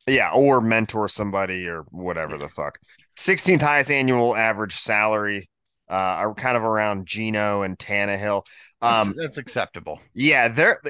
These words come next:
Speaker 1: like, the top twelve quar-, average annual values for quarterback salary are, it goes from, like, twenty-four million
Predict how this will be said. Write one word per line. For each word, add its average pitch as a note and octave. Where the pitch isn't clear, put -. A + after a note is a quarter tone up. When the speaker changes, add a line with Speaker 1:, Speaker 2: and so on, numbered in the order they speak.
Speaker 1:
like, C3+
the B2+
top A3
twelve B2+
quar-, C3+
average B2
annual A#2
values G#2+
for -
quarterback G2+
salary G#2+
are, B2
it A#2+
goes D3
from, C3
like, A2+
twenty-four C3
million B2